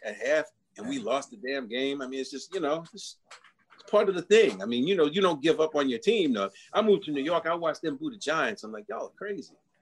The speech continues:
Y'all booing this team. Man, we've been losing forever, and we love our team. What's wrong with you people?" "Oh, shut up. <laughs>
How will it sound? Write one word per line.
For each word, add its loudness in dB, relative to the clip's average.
Y'all -2
booing 4
this -12
team. -8
Man, -6
we've 0
been 4
losing -4
forever, 2
and 2
we -8
love 0
our 0
team. -8
What's -8
wrong -6
with -4
you -12
people?" -20
"Oh, -4
shut -6
up. -6
<laughs> 0